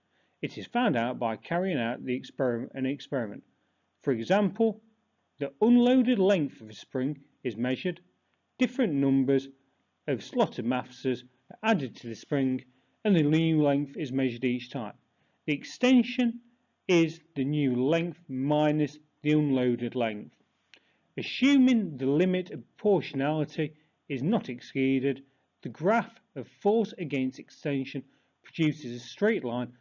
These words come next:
that passes through the origin. The gradient of the spring of the line is the spring constant. The greater the value of K, the stiffer the spring is. So remember, when revising, start earlier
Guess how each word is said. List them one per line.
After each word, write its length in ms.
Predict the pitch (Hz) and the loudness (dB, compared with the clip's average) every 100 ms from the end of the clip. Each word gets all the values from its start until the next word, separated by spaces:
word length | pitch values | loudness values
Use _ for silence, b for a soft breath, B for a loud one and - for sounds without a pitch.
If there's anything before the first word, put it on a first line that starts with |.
| b - | b -6
that 180 | 196 | -6
passes 380 | - 147 - 123 | -4 -6 -4 -8
through 200 | - 123 | -4 -4
the 120 | 110 | -2
origin. 580 | 120 110 - 98 110 101 - _ _ _ - | -2 -4 -8 -14 -14 -16 -18 _ _ _ -10
The 60 | |
gradient 680 | 117 160 269 156 120 113 - | 2 4 4 4 2 0 -4
of 120 | 107 | -8
the 60 | - | -12
spring 640 | - - 143 147 147 151 | -8 0 2 2 -2 -4
of 140 | 135 107 | -8 -4
the 100 | 131 | 0
line 280 | 139 143 135 b b - | 2 0 -4 b b 2
is 280 | 185 180 - | 2 2 -6
the 60 | 160 | -14
spring 380 | - - 143 127 | -12 -2 0 0
constant. 680 | 135 127 117 - 110 104 - _ _ _ _ _ _ | -2 -4 -4 -10 -14 -14 -16 _ _ _ _ _ _
The 60 | 131 | -4
greater 400 | 165 226 - 123 | 2 4 2 -4
the 40 | |
value 440 | 113 123 117 110 107 | -2 0 0 -2 -6
of 140 | 98 | -10
K, 340 | - 202 190 190 _ _ _ 175 | 0 2 2 -2 _ _ _ -6
the 80 | |
stiffer 420 | 165 - 160 156 143 | -6 -4 -4 -4 -6
the 100 | 127 | -6
spring 440 | - 139 123 113 | -4 -2 -2 -2
is. 280 | 98 98 - - _ _ _ _ _ _ - - _ _ _ _ _ _ - _ _ _ b b b b | -4 -8 -16 -20 _ _ _ _ _ _ -12 -12 _ _ _ _ _ _ -20 _ _ _ b b b b
So 180 | - 127 | 12 12
remember, 640 | 120 175 214 214 208 - - | 12 12 12 12 12 10 4
when 140 | 208 | 6
revising, 640 | 127 113 165 175 208 190 - - _ | 6 4 2 2 2 -2 -4 -16 _
start 440 | - - 233 151 - | -14 2 4 4 2
earlier 460 | 143 139 135 127 | 2 4 4 2